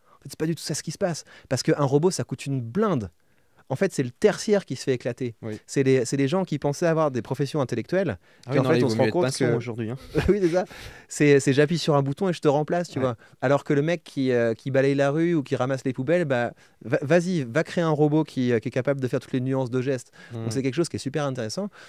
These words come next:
Speaker 1: Et moi, je trouve ça chouette, tu vois, si... Euh, s'il y a des gens qui arrivent et qui me disent, euh, «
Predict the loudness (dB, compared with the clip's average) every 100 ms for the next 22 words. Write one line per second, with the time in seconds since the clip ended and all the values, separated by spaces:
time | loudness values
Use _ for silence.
0 | -10 -2 -2 -2 -4 -6 -4 -6 -8 -16
1 | -4 -4 -2 -2 0 0 -4 _ _ _
2 | _ _ _ _ -16 -10 -4 0 0 0
3 | 0 0 0 0 -2 -2 -4 -2 -2 -2
4 | 0 0 0 -2